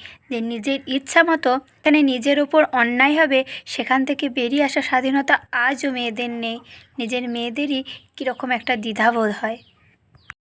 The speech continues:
গায়ের রং, গড়ন, চুল, চেহারা, তাছাড়া চাকরি, সংসার, যে কোনো জায়গায় অন্যায়,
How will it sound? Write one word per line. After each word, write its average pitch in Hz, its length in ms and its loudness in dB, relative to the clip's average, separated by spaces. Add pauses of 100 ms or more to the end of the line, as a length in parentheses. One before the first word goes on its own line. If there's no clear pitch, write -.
(500)
গায়ের 285 420 4
রং, 311 500 8
গড়ন, 277 540 8 (120)
চুল, 311 480 2
চেহারা, 277 720 6 (640)
তাছাড়া 294 520 2
চাকরি, 254 600 2
সংসার, 269 720 6 (420)
যে 311 140 -2
কোনো 349 300 4
জায়গায় 262 640 6 (340)
অন্যায়, 269 640 4